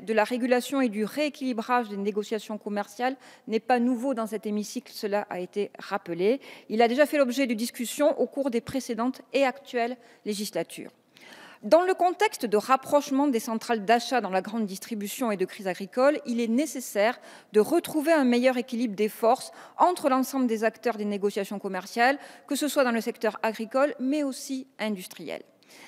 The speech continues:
Cette guerre commerciale a également des conséquences importantes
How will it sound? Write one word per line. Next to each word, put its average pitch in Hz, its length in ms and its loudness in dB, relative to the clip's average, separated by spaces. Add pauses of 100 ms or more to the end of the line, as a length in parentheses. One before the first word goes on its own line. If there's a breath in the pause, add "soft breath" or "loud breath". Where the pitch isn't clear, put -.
(160 loud breath)
Cette 285 300 2
guerre 339 240 6
commerciale 285 680 4
a 240 80 4
également 247 480 4
des 233 100 0
conséquences 269 680 -2
importantes 269 680 -2